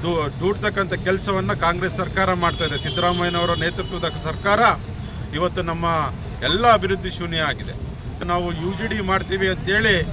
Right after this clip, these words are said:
ಬೇರೆ ಬೇರೆ ಪೈಪ್‌ಲೈನ್ ಹಾಕ್ತೀವಿ ಅಂತೇಳಿ ಇವತ್ತು ಎಲ್ಲ ಚೆನ್ನಾಗಾಗಿರ್ತಕ್ಕಂಥ ರೋ-, ರಸ್ತೆಗಳನ್ನ ನಮ್ಮ ಚಿತ್ರದುರ್ಗ ನಗರದಲ್ಲಿ ಅವು ಎಲ್ಲವನ್ನು ಸಹ ಪೈಪ್‌ಲೈನ್ ಮಾಡ್ತೀವಿ ಅಂತೇಳಿ ಅಗದು ಅಗದು ರೋ-, ಇರ್ತಕ್ಕಂಥ ರೋಡ್ಗಳನ್ನೆಲ್ಲ,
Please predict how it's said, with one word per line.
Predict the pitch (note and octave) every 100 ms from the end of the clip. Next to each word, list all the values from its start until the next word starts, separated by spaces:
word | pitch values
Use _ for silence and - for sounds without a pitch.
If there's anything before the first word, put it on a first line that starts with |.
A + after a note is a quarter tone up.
| - -
ಬೇರೆ | F3 F#3
ಬೇರೆ | G3 G3+
ಪೈಪ್‌ಲೈನ್ | - F#3+ G3+ G#3+ G3+
ಹಾಕ್ತೀವಿ | F#3+ G3+ F#3+
ಅಂತೇಳಿ | - G#3 G#3
ಇವತ್ತು | F#3+ D#3+
ಎಲ್ಲ | D#3+ A3 A#3+ A3+
ಚೆನ್ನಾಗಾಗಿರ್ತಕ್ಕಂಥ | F3+ F3 A3 G#3 G3+ F3 G3 G3 F#3
ರೋ-, | F#3 E3 F#3 G3 D#3+
ರಸ್ತೆಗಳನ್ನ | D#3+ A3+ A#3+ A3+ F3 - - - - -
ನಮ್ಮ | - -
ಚಿತ್ರದುರ್ಗ | G3+ F#3 - G#3+ G#3 F3
ನಗರದಲ್ಲಿ | F3+ G3+ G#3 G#3 E3 - - - F#4+ F#4+ D3
ಅವು | E3
ಎಲ್ಲವನ್ನು | D#3+ F3 A#3 A#3+ A#3 A3 G3+
ಸಹ | G3 G#3
ಪೈಪ್‌ಲೈನ್ | A#3 F#3+ G3 E3 G3
ಮಾಡ್ತೀವಿ | G3 G3 F#3
ಅಂತೇಳಿ | F#3 G3
ಅಗದು | D#3 E3 G#3+ A3
ಅಗದು | G3 G3+ F3+
ರೋ-, | F3 E3+
ಇರ್ತಕ್ಕಂಥ | D#3 - A3 G#3+ G3+
ರೋಡ್ಗಳನ್ನೆಲ್ಲ, | F3 G3 F#3+ G3 G3 G3+